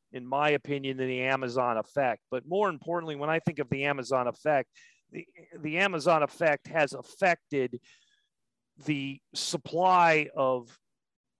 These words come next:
materials in the overall market, and, and meaning, uh, the amount of pulp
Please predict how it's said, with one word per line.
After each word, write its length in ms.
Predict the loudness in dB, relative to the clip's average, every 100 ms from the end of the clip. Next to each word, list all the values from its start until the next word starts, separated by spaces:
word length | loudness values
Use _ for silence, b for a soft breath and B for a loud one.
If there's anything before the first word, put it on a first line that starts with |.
| _
materials 1000 | -12 -2 2 4 4 2 0 -4 -6 -10 -12 _ _ _ _ _ _ _ _ _ -2
in 260 | -2 0
the 180 | 4 4
overall 440 | 4 2 2 2
market, 600 | 0 0 0 0 -4 -12 -12 b b -4
and, 220 | -4 -4 -12
and 200 | -16 -16 -12
meaning, 520 | 0 2 2 0 -4 -14 B _
uh, 120 | -14 -4
the 120 | -2
amount 260 | 2 2 2
of 80 | -2
pulp 440 | 0 2 2 -2